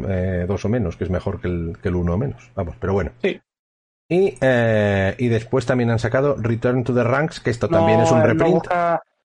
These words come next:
Speaker 2: no busca coste, busca resistencia o fuerza,
Speaker 1: Resistencia
Speaker 2: no
Speaker 1: o
Speaker 2: busca
Speaker 1: fuerza, que es
Speaker 2: fuerza.
Speaker 1: mejor, es más, más, más
Speaker 2: Sí.
Speaker 1: versátil, sí. Tienes
Speaker 2: Sí.
Speaker 1: razón. El Return to the Ranks, que es X y dos blancos, eh, con convocar, devuelves X criaturas de col-, de,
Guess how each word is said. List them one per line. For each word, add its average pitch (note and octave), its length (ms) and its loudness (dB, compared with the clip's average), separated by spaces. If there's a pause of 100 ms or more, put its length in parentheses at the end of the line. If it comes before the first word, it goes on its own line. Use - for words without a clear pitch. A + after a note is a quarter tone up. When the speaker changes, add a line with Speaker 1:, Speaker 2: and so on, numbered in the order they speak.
(200)
Speaker 2:
no D#3 140 0
busca D#3+ 220 -2
coste, C3+ 360 -2
busca C3+ 240 -4
resistencia D3+ 480 -4
o - 40 -4
fuerza, C#3 220 0
Speaker 1:
Resistencia B2+ 320 2
Speaker 2:
no C#3 40 4
Speaker 1:
o B2+ 40 4
Speaker 2:
busca C3 80 4
Speaker 1:
fuerza, G#2 200 2
que F#2+ 80 -2
es F#2+ 60 0
Speaker 2:
fuerza. A2 160 0
Speaker 1:
mejor, F#2 140 0
es F2 80 -4
más, F#2+ 220 -4
más, F#2+ 420 -6 (120)
más F#2+ 100 -4
Speaker 2:
Sí. G2 60 -2
Speaker 1:
versátil, E2+ 420 -4
sí. - 180 -10 (460)
Tienes G2 160 0
Speaker 2:
Sí. C3+ 60 0
Speaker 1:
razón. - 220 -4 (640)
El A2+ 200 0
Return B2 300 0
to C#3 100 -2
the C#3 100 4
Ranks, E3+ 320 -2
que B2 160 0
es - 220 -4
X B2 400 -2
y B2 100 0
dos A#2 320 -2
blancos, E3+ 640 -2 (100)
eh, A2 260 -2
con G#2+ 200 0
convocar, G#2+ 500 0
devuelves G#2+ 640 -2
X A#2 260 -4
criaturas A2+ 600 0
de G2+ 760 0
col-, G#2 260 -2
de, G#2 280 -2